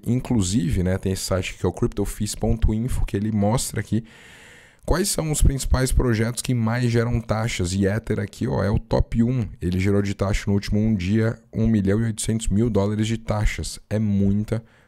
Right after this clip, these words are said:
coisa. É muito mais do que o Bitcoin, o Uniswap ou mesmo a Aave que estão aqui. Então, o Ether, de fato, se destaca.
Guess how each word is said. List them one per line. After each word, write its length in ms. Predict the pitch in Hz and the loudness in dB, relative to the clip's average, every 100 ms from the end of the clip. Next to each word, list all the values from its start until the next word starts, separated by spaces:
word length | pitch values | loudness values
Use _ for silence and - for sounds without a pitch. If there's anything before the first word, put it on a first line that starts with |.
| _ - | _ -4
coisa. 440 | - 117 104 80 - _ _ | 0 2 2 0 -6 _ _
É 280 | - 80 - - | -6 -4 -4 -6
muito 440 | - 110 139 165 131 | 0 2 2 0 2
mais 340 | 120 117 123 | 2 2 -2
do 160 | 107 101 | -2 -6
que 180 | - 101 | -2 0
o 80 | 101 | 0
Bitcoin, 580 | 92 - - 107 110 | -2 -6 -2 0 2
o 60 | 98 | 2
Uniswap 600 | 92 - - 95 104 104 101 | 2 2 0 2 0 0 0
ou 100 | 98 | 2
mesmo 460 | 92 101 107 101 | 0 0 2 2
a 40 | 92 | 2
Aave 460 | 98 101 104 92 | 0 0 0 -2
que 140 | - - | -4 -10
estão 360 | - 90 95 - _ _ _ | -4 -2 -2 -6 _ _ _
aqui. 480 | - 110 - 104 87 - | -8 -8 -4 -4 -4 -6
Então, 320 | - 90 92 | -4 -2 0
o 40 | |
Ether, 260 | 90 92 98 | 0 -2 -4
de 160 | 90 | -6
fato, 420 | - 90 92 - - - _ | -6 -6 -6 -4 -6 -6 _
se 160 | - 104 | -8 -6
destaca. 560 | 110 - 110 92 - | -4 -2 0 0 -4